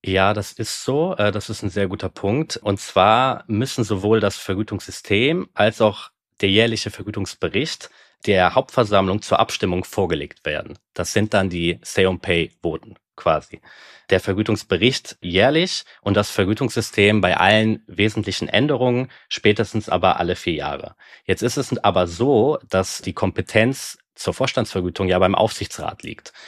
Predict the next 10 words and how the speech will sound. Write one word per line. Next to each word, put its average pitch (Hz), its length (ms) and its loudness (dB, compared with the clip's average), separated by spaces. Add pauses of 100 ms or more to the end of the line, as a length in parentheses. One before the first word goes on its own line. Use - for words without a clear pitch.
(120)
Und - 120 -2
das 95 160 2
hat 101 140 2
der 98 80 2
Gesetzgeber 95 580 2 (180)
so 98 220 2
gelöst, 135 500 2 (220)
dass - 220 -2
diese 92 360 2
Say-on-Pay-Abstimmung 101 1200 2